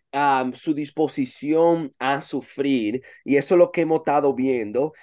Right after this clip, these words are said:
Y realmente, de aquí para adelante son algunas conclusiones. Pablo va a decir, "Ok, yo voy a verlo",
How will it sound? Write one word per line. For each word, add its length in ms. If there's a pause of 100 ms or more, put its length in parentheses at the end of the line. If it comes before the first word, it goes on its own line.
(160)
Y 140
realmente, 880
de 160
aquí 240
para 280
adelante 380
son 220
algunas 420
conclusiones. 960
Pablo 260
va 80
a 40
decir, 500
"Ok, 200 (760)
yo 280
voy 120
a 100
verlo", 400